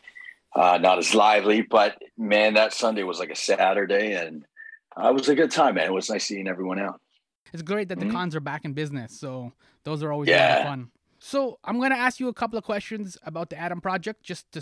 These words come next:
Speaker 2: kinda start, and then we'll get into, uh,
Speaker 1: Tired
Speaker 2: Hello
Speaker 1: of that movie. No, next.
Speaker 2: All right. <laughs>
Speaker 1: <laughs>
Speaker 2: Because
Speaker 1: I'm
Speaker 2: they're
Speaker 1: kidding.
Speaker 2: both
Speaker 1: Let's do
Speaker 2: time
Speaker 1: it.
Speaker 2: travel and, like, dealing with, like, right? So,
Speaker 1: Right.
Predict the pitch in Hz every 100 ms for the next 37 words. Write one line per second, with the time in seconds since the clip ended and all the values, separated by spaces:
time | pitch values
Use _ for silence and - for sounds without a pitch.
0 | - 175 156 - 165 214 - 151 165 160
1 | 151 156 156 135 151 143 139 117 135 175
2 | 208 226 196 185 156 151 190 160 120 107
3 | 170 160 117 104 170 135 - - 156 170
4 | 165 139 - 254 247 - - 196 - 185
5 | - - 285 285 233 277 269 294 - 240
6 | 262 - 247 240 233 190 196 190 175 170
7 | 139 170 208 202 180 170 143 175 165 147
8 | 180 208 226 - 214 185 120 139 -